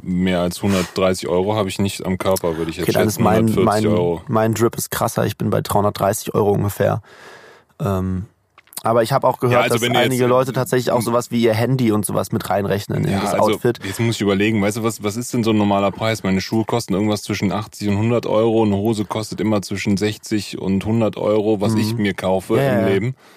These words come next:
Speaker 2: Bin ich auch so drin.
Speaker 1: Ähm, ich kaufe mir einen Pullover für achtzig Euro, fünfzig bis achtzig Euro und dann ist auch Ende,
Speaker 2: Und ein
Speaker 1: ne?
Speaker 2: T-Shirt für zehn bis dreißig,
Speaker 1: Ja,
Speaker 2: je nachdem.
Speaker 1: ey, die kaufe ich im, weiße T-Shirts kaufe ich im Zehnerpack,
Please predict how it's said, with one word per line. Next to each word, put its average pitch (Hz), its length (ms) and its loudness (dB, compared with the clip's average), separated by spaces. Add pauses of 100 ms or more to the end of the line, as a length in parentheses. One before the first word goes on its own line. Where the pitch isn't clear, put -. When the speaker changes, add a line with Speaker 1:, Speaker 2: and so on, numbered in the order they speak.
(160)
Speaker 2:
Bin - 80 -2
ich - 120 -4
auch 104 100 -2
so 98 120 -2
drin. 101 140 2
Speaker 1:
Ähm, 98 280 0 (520)
ich - 140 -12
kaufe 110 220 -2
mir 104 40 0
einen 98 100 -2
Pullover 110 420 4
für 101 200 -2
achtzig 110 440 -4
Euro, 107 480 2
fünfzig 117 540 -4
bis 92 160 -6
achtzig 101 420 -4
Euro 101 320 2
und 104 140 0
dann 92 160 -2
ist 95 180 -4
auch 87 140 -2
Ende, 87 120 -4
Speaker 2:
Und 107 100 2
ein 101 100 0
Speaker 1:
ne? 80 60 0
Speaker 2:
T-Shirt 82 360 0
für 104 380 2
zehn 107 280 0
bis 101 120 -2
dreißig, - 640 -4 (200)
Speaker 1:
Ja, - 120 -4
Speaker 2:
je 90 80 2
nachdem. 92 480 4
Speaker 1:
ey, 82 160 0
die 95 100 -2
kaufe 104 240 -6
ich 90 100 -10
im, 85 540 -8
weiße 101 280 -10
T-Shirts 98 340 -6
kaufe 110 160 -2
ich 95 60 -8
im 90 120 -4
Zehnerpack, 90 520 -2